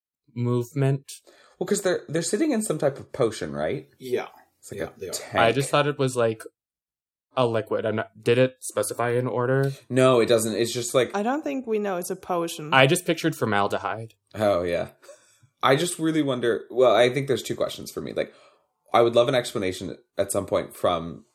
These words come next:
Speaker 2: from, uh, Joe about if and how the, f-,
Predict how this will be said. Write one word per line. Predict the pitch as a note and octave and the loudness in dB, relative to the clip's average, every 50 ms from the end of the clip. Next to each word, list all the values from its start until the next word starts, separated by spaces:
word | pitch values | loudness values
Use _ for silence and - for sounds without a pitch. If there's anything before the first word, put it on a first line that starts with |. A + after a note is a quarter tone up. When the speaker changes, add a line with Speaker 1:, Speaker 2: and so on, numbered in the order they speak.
| _ _ - | _ _ -20
Speaker 2:
from, | - - - F#2 E2+ E2 E2 D2+ C#2+ - _ _ - | -6 -2 0 0 0 -2 -6 -12 -14 -16 _ _ -4
uh, | F#2+ E2+ D#2+ D#2 D2+ D2 C#2+ B1+ A#1+ C2 | -2 0 0 0 0 0 -2 -4 -6 -8
Joe | C#2 - A2 F2+ F2 E2 E2 E2 - | -6 -2 0 2 2 2 0 -2 -2
about | - G2 F2+ G2 F#2+ F#2 F2 F2 D#2+ D2+ - _ _ _ _ _ _ _ _ _ _ _ _ _ _ _ _ _ _ _ _ | -4 -4 -2 0 2 2 2 2 0 -2 -6 _ _ _ _ _ _ _ _ _ _ _ _ _ _ _ _ _ _ _ _
if | B2+ C#3 C3 - - - - - - - _ _ _ _ _ _ _ - | 4 4 4 4 2 -4 -10 -10 -12 -16 _ _ _ _ _ _ _ -2
and | A2 A2 A2 | 0 0 0
how | G#2+ - B2 B2 A#2+ A#2 A2+ A2+ A2+ A2+ A2 - - - _ _ _ _ _ _ _ _ _ _ _ _ _ _ _ - - | -2 -2 -2 0 2 2 4 4 4 2 0 -2 -6 -14 _ _ _ _ _ _ _ _ _ _ _ _ _ _ _ -20 -18
the, | - G#2 A2+ A#2+ A#2 G#2+ G#2 G2+ F#2+ F#2 | -14 -6 2 2 4 4 6 4 2 0
f-, | - - | -2 0